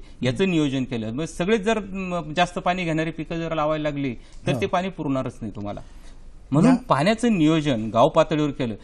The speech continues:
Speaker 1: म्हणजे काही काही गावांमध्ये मी पाहिलं की नववीची मुलं ती पाण्याचं नियोजन करतात, त्याला
Speaker 2: बरोबर.
Speaker 1: पाण्याचं ऑडिट म्हणतात ते.
Speaker 2: पाण्याचं प्रगती पुस्तक शाळात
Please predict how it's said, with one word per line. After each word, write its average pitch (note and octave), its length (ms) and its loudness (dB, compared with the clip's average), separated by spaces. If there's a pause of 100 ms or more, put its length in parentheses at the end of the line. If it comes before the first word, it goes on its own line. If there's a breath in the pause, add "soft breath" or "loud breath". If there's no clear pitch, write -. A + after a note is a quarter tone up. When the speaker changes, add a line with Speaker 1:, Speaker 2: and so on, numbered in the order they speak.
(200 soft breath)
Speaker 1:
म्हणजे F#3 160 4
काही F#3+ 220 8
काही G3+ 160 2
गावांमध्ये G3 420 4
मी F#3+ 80 -2
पाहिलं F#3+ 240 4
की G3 100 0
नववीची F3 420 2
मुलं G3+ 240 2
ती G3 100 -4
पाण्याचं E3+ 480 -2
नियोजन C#3+ 300 0
करतात, C3 320 -2
त्याला D#3+ 240 0
Speaker 2:
बरोबर. B2 220 -6
Speaker 1:
पाण्याचं D#3+ 340 4
ऑडिट D3 300 2
म्हणतात A2 260 -6
ते. - 260 -14
Speaker 2:
पाण्याचं F3 300 4
प्रगती E3+ 320 2
पुस्तक D#3+ 320 -2
शाळात C#3 260 0